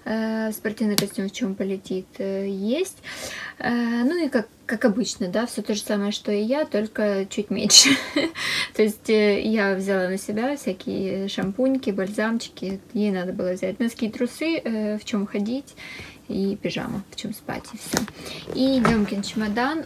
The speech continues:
он полупустой, и я его даже чуть-чуть загрузила, э, лекарствами. То есть переложила лекарства. У нас, мы летим визаэром, у нас, э, ручная кладь плюс десять килограмм.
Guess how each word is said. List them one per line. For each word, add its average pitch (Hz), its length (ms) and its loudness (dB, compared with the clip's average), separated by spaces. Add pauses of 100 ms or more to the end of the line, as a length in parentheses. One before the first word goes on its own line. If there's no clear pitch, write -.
он 214 240 2
полупустой, 226 960 2
и 202 60 -2
я 226 300 2
его 208 160 2 (100)
даже 208 360 2 (240)
чуть-чуть - 300 0
загрузила, 220 800 6 (220)
э, 214 160 0
лекарствами. 214 640 0 (520)
То - 20 -6
есть 208 160 -2
переложила 208 640 4
лекарства. 202 600 -2 (100)
У 220 40 2
нас, 240 260 6 (500)
мы 247 100 6
летим 247 260 6
визаэром, 233 680 4 (800)
у 240 60 6
нас, 226 280 8 (140)
э, 220 240 6
ручная 220 360 4
кладь 262 260 2 (120)
плюс 220 220 4 (420)
десять - 320 6
килограмм. 202 460 4